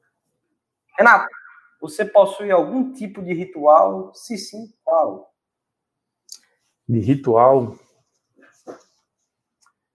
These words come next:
Speaker 2: Cara, eu, assim, eu, eu sou, bom, eu, eu, eu vou encarar isso como um ritual porque é algo que eu faço,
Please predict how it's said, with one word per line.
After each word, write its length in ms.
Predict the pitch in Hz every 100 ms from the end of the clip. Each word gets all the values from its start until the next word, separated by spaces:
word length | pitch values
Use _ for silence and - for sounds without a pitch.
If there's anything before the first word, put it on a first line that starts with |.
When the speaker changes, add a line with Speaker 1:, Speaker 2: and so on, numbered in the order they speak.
| _
Speaker 2:
Cara, 340 | 131 139 127
eu, 680 | 117 123 127 127 123 110 101 _ _ _ _ _ _ _ _ _ _
assim, 340 | 120 - 120
eu, 480 | 113 117 117 - - _ 196
eu 80 | 165
sou, 840 | 120 - 120 120 117 113 104 104 - _ _ _ _ _ _ _ _ _ _ _ _ _ _ _ _ _ _ _ _ _ -
bom, 180 | 139
eu, 240 | 123 139 151
eu, 240 | 165 175
eu 60 | 156
vou 120 | 151
encarar 340 | 175 139 139 139
isso 160 | 135
como 160 | 139 139
um 40 |
ritual 380 | 123 117 117 123
porque 220 | 131 120
é 20 | 131
algo 120 | 135
que 80 | 131
eu 80 |
faço, 680 | 127 117 123 - 135 123 120